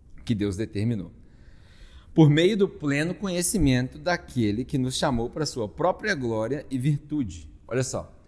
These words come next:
como que nós sabemos que nós temos tudo? Nós sabemos que nós temos tudo por meio desse pleno conhecimento. É outra palavrinha interessante. A palavra conhecimento no Novo Testamento é a palavra gnosis, da onde a gente tira o gnóstico. O gnóstico é aquele que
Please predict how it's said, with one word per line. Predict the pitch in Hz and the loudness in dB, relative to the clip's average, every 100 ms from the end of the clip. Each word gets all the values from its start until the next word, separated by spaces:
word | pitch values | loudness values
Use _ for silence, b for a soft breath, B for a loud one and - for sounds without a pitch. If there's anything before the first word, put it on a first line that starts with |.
| - - | -20 -6
como | 240 269 | -4 -4
que | 220 | -4
nós | 196 180 | -6 -4
sabemos | 151 147 147 | -6 -6 -10
que | 147 | -10
nós | 131 | -10
temos | - 131 120 - | -8 -10 -10 -10
tudo? | 131 98 85 - - b b 95 | -8 -8 -10 -20 -20 b b -6
Nós | 98 | -4
sabemos | 110 113 131 | -2 -4 -6
que | 127 | -10
nós | 117 | -14
temos | 110 107 | -12 -14
tudo | - 127 127 | -14 -16 -8
por | 131 | -6
meio | 117 123 127 | -4 -6 -8
desse | 127 - | -12 -14
pleno | - 131 123 147 156 | -12 -8 -4 -4 -6
conhecimento. | - 143 135 143 156 120 110 98 - - b b b | -10 -12 -10 -10 -8 -8 -8 -10 -16 -20 b b b
É | 98 | -2
outra | 110 - - | -2 -2 -8
palavrinha | 131 139 120 117 127 | -6 -6 -6 -6 -8
interessante. | 127 143 147 107 90 - b b b - | -8 -10 -10 -10 -12 -16 b b b -4
A | |
palavra | 156 185 196 170 | 2 2 2 -2
conhecimento | - 175 160 - 123 107 113 107 101 | -4 -4 -2 -2 -2 -2 -4 -10 -12
no | 104 | -10
Novo | 107 95 | -10 -12
Testamento | 104 - 110 127 127 | -16 -8 -6 -6 -10
é | |
a | 117 | -12
palavra | 117 117 120 | -10 -10 -10
gnosis, | 120 120 107 92 - 85 - - b - | -10 -8 -8 -10 -14 -18 -20 -20 b -10
da | 104 | -6
onde | 104 | -6
a | 101 | -6
gente | 113 - | -8 -10
tira | - 120 117 - | -14 -8 -6 -8
o | 117 | -10
gnóstico. | 113 107 104 - - - - - b b - | -8 -8 -8 -14 -16 -20 -20 -20 b b -8
O | |
gnóstico | 104 110 117 156 - | -2 0 0 -2 -6
é | 139 | -10
aquele | - 143 | -6 -8
que | 147 151 | -6 -10